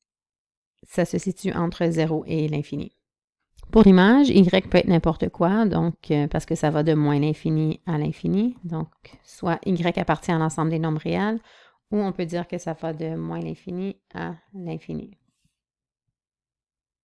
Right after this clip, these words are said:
Maintenant, la solution pour le f,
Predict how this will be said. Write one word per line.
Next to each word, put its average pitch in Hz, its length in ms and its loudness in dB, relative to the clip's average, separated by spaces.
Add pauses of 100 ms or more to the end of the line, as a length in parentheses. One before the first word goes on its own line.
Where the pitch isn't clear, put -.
(1200)
Maintenant, 202 340 6
la 175 120 6
solution 180 520 2
pour 165 160 -6
le 156 100 -2
f, - 580 -4